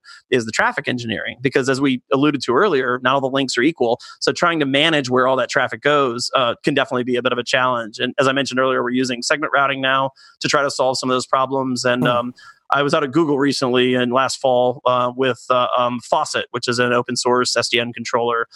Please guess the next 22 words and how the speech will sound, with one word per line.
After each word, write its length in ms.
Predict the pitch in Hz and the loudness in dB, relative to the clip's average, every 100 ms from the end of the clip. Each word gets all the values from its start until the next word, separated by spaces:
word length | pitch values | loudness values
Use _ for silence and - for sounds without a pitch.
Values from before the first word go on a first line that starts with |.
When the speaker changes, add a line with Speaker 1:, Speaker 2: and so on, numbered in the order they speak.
| - - - | -20 -6 -2
Speaker 1:
uh, 140 | 120 | 0
for 160 | 117 196 | 2 0
OpenFlow. 540 | 160 151 107 104 123 - | 0 -2 0 0 -2 0
And 180 | 135 131 | 0 2
we're 60 | |
actually 340 | 135 - 123 113 | 0 0 0 2
looking 320 | 135 131 127 | 0 0 2
at 60 | |
OpenFlow, 640 | 123 139 - 117 117 113 123 - - | 2 0 0 2 2 0 -4 -12 -6
uh, 200 | - 135 | 0 2
to 100 | 123 | 2
do 80 | - | 0
Speaker 2:
Hmm. 40 | 123 | 0
Speaker 1:
some 120 | 117 | 0
path 240 | 143 139 131 | 0 0 0
decisions 500 | 117 120 117 117 117 | -2 0 0 0 0
and 100 | 123 | 0
getting 280 | 127 123 117 - | 0 0 -2 -2
information 500 | 139 131 131 139 123 | 0 2 0 -2 -2
from 160 | 131 | -2
the 100 | 120 | 0
radios 600 | 120 131 123 120 117 135 | 0 2 2 2 0 -2